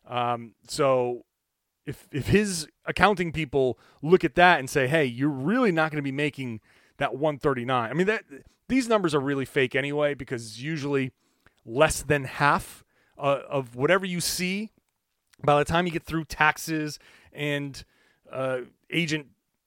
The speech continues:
the agent's cut, the four percent, whatever it is, and, and all the other stuff, the jock taxes. I don't know if you guys know what the jock tax is. I might have said this before in the podcast, but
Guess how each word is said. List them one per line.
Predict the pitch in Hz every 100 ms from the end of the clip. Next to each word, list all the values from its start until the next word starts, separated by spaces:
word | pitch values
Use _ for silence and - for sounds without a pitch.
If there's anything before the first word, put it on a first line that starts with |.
| _ 127
the | 139 135
agent's | 156 147 143
cut, | - 147 143
the | 143 120 104
four | - 156
percent, | 147 139 147
whatever | 135 143 139
it |
is, | 139 131 - _ _ _
and, | - 131 127 123 117 104
and | 139 143
all | 175
the | 165
other | 160
stuff, | 151 156 143
the | -
jock | 123 143 147 -
taxes. | 156 139 - 147 131
I |
don't | 143
know | 143
if |
you | 131
guys | 135 117
know | 135
what | 123
the | 123
jock | 131 131 131
tax | 143 127 -
is. | 131 117
I |
might | 120 123
have | 113
said | 131
this | 117 120
before | 113 -
in | 120
the |
podcast, | 110 120 117 120 113
but | 117